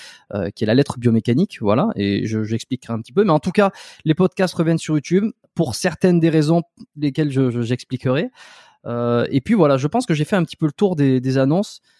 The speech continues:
Euh, sachant que, bon, euh, beaucoup étaient là, moi je veux pas aller sur notre plateforme, euh, je veux pas, alors que toutes les plateformes sont gratuites, c'est beaucoup plus facile d'écouter de l'audio,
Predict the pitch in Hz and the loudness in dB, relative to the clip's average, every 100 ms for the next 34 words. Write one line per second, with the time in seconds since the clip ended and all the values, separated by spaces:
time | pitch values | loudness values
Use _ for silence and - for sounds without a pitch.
0 | _ _ 117 117 135 156 226 220 156 143 | _ _ -8 -4 0 2 0 2 2 4
1 | 151 117 107 113 135 - 147 135 135 156 | 2 2 0 -2 -4 -4 -6 -4 -2 0
2 | 139 127 117 151 - 127 127 - 123 - | -2 -6 -2 0 0 0 0 0 -6 0
3 | 143 160 143 113 110 113 113 117 113 139 | 2 2 2 0 0 -2 -2 -4 0 2
4 | 131 117 113 120 - 151 139 131 139 127 | 2 2 0 -4 -4 -4 -2 -2 -2 -4
5 | 123 107 117 175 - - - - 123 147 | -4 -2 -2 -4 -10 -16 -20 -8 -2 -2
6 | - - 147 - 143 123 - 131 120 117 | -4 -6 -4 -4 -8 -8 -4 -2 0 2
7 | 139 | 2